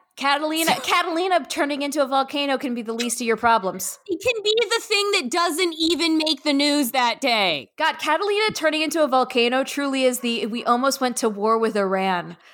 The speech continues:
Speaker 2: It
Speaker 1: of
Speaker 2: really,
Speaker 1: twenty twenty. <laughs>
Speaker 2: it is just, it just exists in a chyron,
Speaker 1: Like,
Speaker 2: man.
Speaker 1: remember
Speaker 2: That's,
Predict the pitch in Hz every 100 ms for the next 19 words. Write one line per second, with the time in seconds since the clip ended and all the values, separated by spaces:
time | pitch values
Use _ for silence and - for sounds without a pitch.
0 | - 277 226 277 349 349 262 254 277 240
1 | 233 349 330 453 440 453 349 370 196 208
2 | 269 311 - 269 226 214 294 302 262 170
3 | 262 320 - - 339 339 - 294 269 269
4 | 240 202 170 160 156 302 233 226 226 277
5 | 277 254 262 392